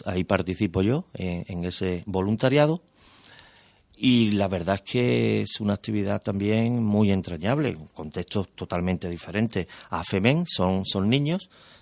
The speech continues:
pero claro, son niños que, que, que te llegan con, con, con su carrito, con sus goteros, ¿no? Y, y se sientan allí a escucharte,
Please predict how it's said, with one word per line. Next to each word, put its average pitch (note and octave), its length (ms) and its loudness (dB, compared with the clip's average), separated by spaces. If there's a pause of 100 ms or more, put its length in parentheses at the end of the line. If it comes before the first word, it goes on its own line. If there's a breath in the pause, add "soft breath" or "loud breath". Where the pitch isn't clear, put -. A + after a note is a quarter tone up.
pero D#2+ 140 -12
claro, G2 240 -2
son F2 220 -6
niños G#2+ 240 0
que, F#2 560 -2
que, F2+ 240 -4
que - 120 -6
te F2 140 -6
llegan F#2+ 300 -2
con, G2+ 340 -2
con, F2+ 400 -8
con F2 200 -10
su - 160 -12
carrito, G#2+ 500 -4
con G#2 180 -6
sus F#2+ 260 -8
goteros, D#3 560 -2
¿no? E3 280 -8
Y, F#2+ 560 -10
y G#2 80 -10
se - 140 -10
sientan G#2 420 -4
allí D#3+ 380 0 (460 loud breath)
a G#2 100 0
escucharte, F#3+ 920 2